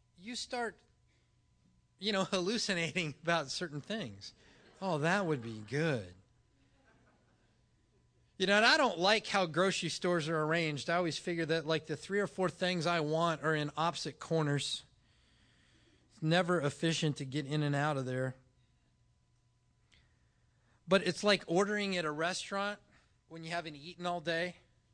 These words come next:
You order more than you can eat, or maybe you order more than you should eat. You know, Satan i-, is waiting for you to give him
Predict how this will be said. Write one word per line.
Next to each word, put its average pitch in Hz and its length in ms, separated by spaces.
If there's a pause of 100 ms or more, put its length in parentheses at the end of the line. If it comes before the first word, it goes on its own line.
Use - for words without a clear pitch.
(1700)
You 160 120
order 185 260
more 180 240
than 170 160
you 170 120
can 160 160
eat, 170 340 (760)
or 131 60
maybe 156 240
you 147 120
order 156 200
more 156 180
than 151 160
you 131 80
should 160 300
eat. 160 280 (3250)
You 185 60
know, 165 40
Satan 214 560
i-, 175 40
is 175 560 (760)
waiting 254 600 (2000)
for 185 180
you 180 240
to 180 160
give 180 360
him 139 440